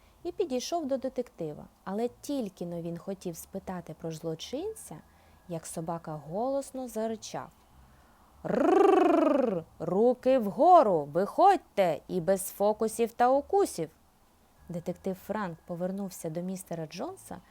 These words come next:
щоби попередити його бурхливу реакцію на можливого викрадача полуниці. Та Джон стояв нерухомо, з високо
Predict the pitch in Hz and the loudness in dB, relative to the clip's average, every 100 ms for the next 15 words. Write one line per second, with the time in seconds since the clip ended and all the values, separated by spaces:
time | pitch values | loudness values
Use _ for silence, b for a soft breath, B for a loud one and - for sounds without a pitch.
0 | B B B - 240 285 294 285 302 381 | B B B -8 -4 -4 -4 -2 0 0
1 | 403 359 320 285 294 294 285 - 311 294 | -4 -6 -6 -6 -4 -4 -6 -6 -6 -4
2 | 294 359 427 - 320 311 b b - 226 | -4 -6 -8 -10 -10 -10 b b -12 -8
3 | 247 262 294 330 302 294 277 226 240 262 | -6 -6 -4 -4 -4 -4 -6 -8 -6 -6
4 | 240 254 - 269 269 269 269 214 160 - | -4 -6 -6 -8 -6 -6 -6 -6 -8 -12
5 | - - - _ _ _ _ _ _ - | -16 -18 -20 _ _ _ _ _ _ -10
6 | 156 143 147 220 262 - 170 160 185 - | -8 -8 -8 -6 -6 -8 -8 -6 -6 -6
7 | 240 302 - 415 320 160 - _ 175 170 | -8 -8 -6 -4 -4 -6 -12 _ -10 -8
8 | 165 156 - 165 | -6 -8 -6 -6